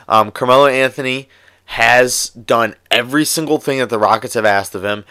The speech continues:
He has come off the bench. He has, you know, changed up his game completely, which is in huge in part in itself. Carmelo Anthony is in his sixteenth year, I believe, um, or it's his fifteenth. I,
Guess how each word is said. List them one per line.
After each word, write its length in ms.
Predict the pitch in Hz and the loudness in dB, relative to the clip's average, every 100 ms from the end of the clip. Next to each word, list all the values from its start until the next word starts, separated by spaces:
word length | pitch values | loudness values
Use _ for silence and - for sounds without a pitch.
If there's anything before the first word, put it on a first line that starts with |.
| _ | _
He 140 | _ 117 | _ -4
has 160 | 104 | -2
come 220 | - 123 | -2 0
off 160 | 131 139 | 2 0
the 100 | 156 | 0
bench. 480 | 113 110 110 - - - _ | 0 0 -2 -10 -12 -20 _
He 140 | - 113 | -2 2
has, 420 | 101 92 - - | 2 0 -6 -10
you 100 | 110 | -8
know, 140 | 98 | -8
changed 420 | 92 - 139 170 | -6 -4 -2 -2
up 100 | 196 | -2
his 120 | 175 127 | -4 -4
game 240 | 147 131 | -2 -4
completely, 640 | 117 101 - 180 151 101 | -6 -14 -6 -4 -4 -10
which 260 | 107 139 190 | -6 -6 -4
is 240 | 180 - - | -8 -10 -10
in 100 | 170 | -8
huge 480 | - 240 247 170 - | -6 -2 -2 -2 -4
in 140 | 143 | -6
part 240 | 139 165 127 | 0 0 0
in 60 | |
itself. 420 | 123 - 147 107 | -4 -2 2 2
Carmelo 240 | - 143 165 | 0 -2 0
Anthony 460 | 165 165 156 139 - - - - | 0 -2 -4 -8 -10 -20 -18 -8
is 100 | 120 | -4
in 120 | 135 | -2
his 120 | 113 | -2
sixteenth 1500 | - - - - - - 170 - - 165 160 165 - _ - - | -4 -4 -4 -6 -4 0 0 0 -8 -6 -8 -8 -16 _ -20 -18
year, 300 | 131 135 147 | -4 2 4
I 120 | 135 | 4
believe, 580 | 123 120 117 131 123 104 - - - | 4 2 2 0 0 -4 -10 -20 -8
um, 500 | - 110 104 95 92 _ _ _ _ _ _ _ - - | 2 4 4 0 -8 _ _ _ _ _ _ _ -20 -6
or 160 | 107 | -2
it's 120 | 120 - | -2 -2
his 120 | - | -6
fifteenth. 400 | 120 107 104 95 | -4 -4 -6 -4
I, 120 | 101 | -4